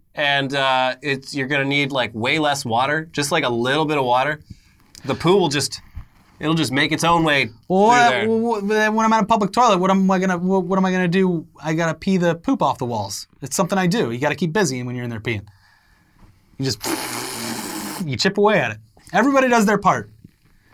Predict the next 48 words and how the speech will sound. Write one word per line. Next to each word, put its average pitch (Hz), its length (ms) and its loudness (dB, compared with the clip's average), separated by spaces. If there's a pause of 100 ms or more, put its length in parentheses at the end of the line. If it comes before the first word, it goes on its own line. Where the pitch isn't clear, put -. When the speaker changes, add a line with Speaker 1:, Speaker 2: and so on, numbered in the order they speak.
(640)
Speaker 2:
The 143 80 -4
ten 240 240 2
people 247 260 2
behind 214 340 6
me, 202 180 4
they're 190 200 4
working 202 280 4
at 196 120 4
it 175 100 -8
too. 127 260 -2 (180)
Speaker 1:
I 117 100 -10
mean, 123 140 -8
they 131 100 -4
gotta 147 180 0
start 113 280 -4
putting 113 200 -4
those 104 180 -10
flies 104 380 -4
on 101 120 -10
every 98 180 -8
Speaker 2:
It's - 180 -4
Speaker 1:
toilet. 202 140 4
Speaker 2:
like - 140 -12 (300)
we're 185 140 4
all 220 120 8
out 220 160 6
there 214 140 6
in 208 60 6
the 180 80 4
coal 214 240 6
mines 202 320 6
just 143 160 0
chipping - 220 4
Speaker 1:
Yeah. 190 60 6
Speaker 2:
away 185 220 6
at 131 140 0
it. 120 100 -10 (120)
Speaker 1:
Yeah. 104 320 -6 (200)
Speaker 2:
Yeah. 131 260 -6 (840)
Speaker 1:
I 104 60 -10
see 156 160 -2
the 123 80 -2
person 135 260 -2
who 127 80 -2
used 123 160 -2
this 117 120 -8
before 127 340 -4
me. 123 220 -4